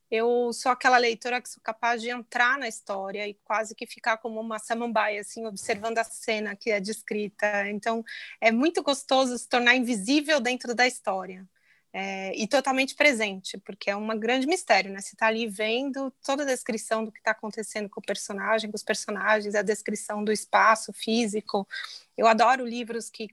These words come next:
contam, é, os detalhes do, do, da cena, né? Do contexto, da emoção do, do personagem. Eu lembro que eu, eu,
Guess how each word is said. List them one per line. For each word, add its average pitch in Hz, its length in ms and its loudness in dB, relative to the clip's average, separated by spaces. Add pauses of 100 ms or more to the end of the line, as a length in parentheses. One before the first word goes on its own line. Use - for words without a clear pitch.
contam, 214 720 -4 (400)
é, 202 180 -2
os 208 120 -2
detalhes 220 480 4
do, 196 400 -8
do, 202 760 -8 (1120)
da 262 140 4
cena, 254 580 0
né? 220 160 2
Do 208 100 -4
contexto, 233 720 0
da 214 140 4
emoção 240 720 0
do, 208 340 -6 (280)
do 220 120 -2
personagem. 220 880 2
Eu 220 80 -2
lembro 254 220 0
que - 100 -6
eu, 240 120 2 (420)
eu, 220 200 -2